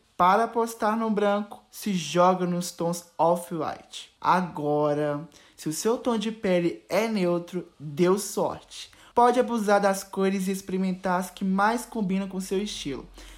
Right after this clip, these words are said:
É o tipo de pele mais fácil de combinar com qualquer cor. Ou seja, você tem total liberdade para experimentar as mais variadas combinações,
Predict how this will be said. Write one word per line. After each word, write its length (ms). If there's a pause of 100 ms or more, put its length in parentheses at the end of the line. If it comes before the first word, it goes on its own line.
(140)
É 60
o 100
tipo 320
de 140
pele 320
mais 400
fácil 560
de 100
combinar 520
com 100
qualquer 400
cor. 320
Ou 160
seja, 500 (260)
você 300
tem 240
total 720
liberdade 840 (300)
para 160
experimentar 840
as 200
mais 400
variadas 680 (120)
combinações, 840